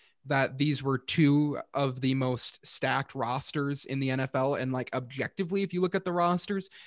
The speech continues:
they're both very close. The Bucs have a ton of wide receivers. They have a great offensive line. I'm not sold on their running backs, but they're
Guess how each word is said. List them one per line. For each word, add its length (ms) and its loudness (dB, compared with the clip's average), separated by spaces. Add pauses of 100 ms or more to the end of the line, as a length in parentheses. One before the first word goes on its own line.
(140)
they're 100 2
both 200 8
very 280 6
close. 300 4
The 80 -2
Bucs 260 2
have 300 0
a 100 -8
ton 320 0
of 100 2
wide 260 2
receivers. 540 0
They 60 -2
have 80 -2
a 40 -10
great 220 0
offensive 500 -4
line. 420 -4 (260)
I'm 140 2
not 260 6
sold 300 4
on 100 4
their 140 0
running 320 2
backs, 420 2
but 340 2
they're 360 0